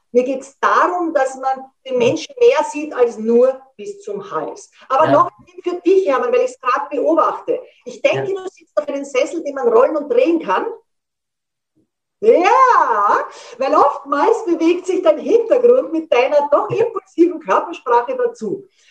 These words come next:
Speaker 1: Überdenke, ob nicht ein Sessel ohne Rückenstütze, die sich immer wieder bewegt, für dich besser wäre.
Speaker 2: Ja, muss ich überdenken, aber ist echt bequem. <laughs> Aber du hast vollkommen recht. Jetzt haben wir eine Frage reingekriegt, und zwar, äh, wie schafft man eine starke Präsenz?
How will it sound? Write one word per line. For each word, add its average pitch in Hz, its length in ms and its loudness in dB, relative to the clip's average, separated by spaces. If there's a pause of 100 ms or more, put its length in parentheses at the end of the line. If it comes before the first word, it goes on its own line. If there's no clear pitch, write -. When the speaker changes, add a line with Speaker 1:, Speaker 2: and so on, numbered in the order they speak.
(120)
Speaker 1:
Überdenke, 294 580 0 (320)
ob 320 280 4
nicht 262 380 -8
ein 220 240 -4
Sessel 240 460 2
ohne 381 300 0
Rückenstütze, 311 720 -6
die 285 120 -4
sich 254 140 -10
immer 330 220 -2
wieder 311 160 6
bewegt, - 480 0 (180)
für 359 220 2
dich 349 200 2
besser 180 380 -4
wäre. 143 320 -8 (380)
Speaker 2:
Ja, 131 500 0
muss 214 120 -4
ich 214 60 -2
überdenken, 208 420 0
aber 127 120 -4
ist 139 160 -6
echt - 160 -18
bequem. - 600 -12
<laughs> - 0 -
Aber 247 2000 0
du 247 100 6
hast 262 180 2
vollkommen 262 420 4
recht. 233 280 0 (160)
Jetzt 202 140 2
haben 320 80 2
wir 302 80 2
eine 269 60 0
Frage 262 320 2
reingekriegt, 180 520 -2
und 208 140 2
zwar, 233 420 2
äh, 214 160 2
wie 202 80 -4
schafft 262 280 -4
man 247 120 0
eine 208 220 2
starke 208 400 -2
Präsenz? 185 760 -8